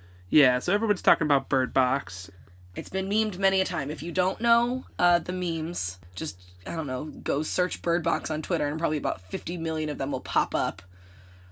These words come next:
Speaker 2: They're usually vagina related.
Speaker 1: Yeah. So this is a movie about Sandra Bullock wearing a blindfold.
Speaker 2: Mm-hmm. Everyone wearing a blindfold, but mostly Sandra Bullock.
Speaker 1: Sandra Bullock's the A-list actress, former Oscar winner, who is, you know, the reason that this is so popular, I would guess.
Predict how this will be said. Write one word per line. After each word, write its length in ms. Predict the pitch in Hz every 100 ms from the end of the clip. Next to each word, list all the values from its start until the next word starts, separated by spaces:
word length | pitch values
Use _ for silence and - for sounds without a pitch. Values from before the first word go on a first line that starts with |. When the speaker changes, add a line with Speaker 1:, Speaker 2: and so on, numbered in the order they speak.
| - -
Speaker 2:
They're 140 | 170
usually 240 | 185 180
vagina 500 | 165 165 151 156 156
related. 580 | 147 135 131 117 135 143 - - - - -
Speaker 1:
Yeah. 280 | 139 127 - - - -
So 160 | 202
this 180 | 196 220
is 80 | 269
a 60 | 254
movie 400 | 220 202 202 -
about 340 | 160 165 165
Sandra 220 | - 156
Bullock 260 | 151 151 147
wearing 280 | 151 147 147
a 40 |
blindfold. 600 | 143 135 135 131 165 240 - - - - - - -
Speaker 2:
Mm-hmm. 320 | 165 165 156 - 240
Everyone 300 | 233 175 156
wearing 160 | 143
a 40 | 143
blindfold, 380 | 139 139 131
but 80 | 135
mostly 320 | 147 160 -
Sandra 260 | - 139 -
Bullock. 280 | - - -
Speaker 1:
Sandra 200 | 254 240
Bullock's 260 | 208 190
the 120 | 190 170
A-list 320 | 165 156 160
actress, 600 | 143 - 139 135 - -
former 380 | - 165 143 143
Oscar 280 | 143 - 143
winner, 280 | 139 135 131
who 180 | 139
is, 460 | 135 131 131 - -
you 80 | 143
know, 160 | 131 127 - - - - - - - -
the 120 | 160
reason 400 | 147 160 160 196
that 120 | 196
this 160 | 202 214
is 100 | 202
so 120 | 226
popular, 420 | 220 226 226 226
I 120 | 226
would 160 | 226 214
guess. 500 | 226 226 - - -